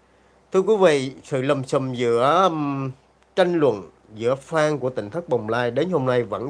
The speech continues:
chưa chịu dừng lại. Càng ngày thì càng lộ ra rất nhiều các cái câu chuyện thị phi. Những câu chuyện không đáng để chia sẻ, những câu chuyện không đáng để, à, kể, để vạch trần thì lại được phơi bày,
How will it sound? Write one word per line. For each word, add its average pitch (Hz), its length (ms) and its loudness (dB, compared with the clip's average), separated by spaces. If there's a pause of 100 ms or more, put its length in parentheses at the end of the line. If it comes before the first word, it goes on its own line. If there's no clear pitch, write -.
(120)
chưa 143 200 0
chịu 110 260 -8
dừng 107 240 -6
lại. 98 240 -2 (580)
Càng 151 200 4
ngày 147 200 4
thì 139 120 -2
càng 135 420 -2
lộ 131 360 2
ra 143 160 4
rất 180 300 -2
nhiều 127 220 -2
các 165 180 -4
cái 180 140 -8
câu 147 260 -2
chuyện 101 320 -6
thị 98 140 -6
phi. 147 340 0 (680)
Những 156 180 -2
câu 190 140 6
chuyện 131 280 -2
không 156 280 0
đáng 170 320 4
để 123 140 0
chia 139 280 -2
sẻ, 117 440 -4
những 123 180 -4
câu 147 140 0
chuyện 104 280 -6
không 135 260 -6
đáng 156 340 2
để, 117 400 4
à, 143 200 4 (180)
kể, 123 360 2
để 143 140 -2
vạch 127 180 -2 (180)
trần 127 260 -2 (140)
thì 120 180 -2
lại 98 240 -4
được 104 240 -8
phơi 156 320 2
bày, 110 340 0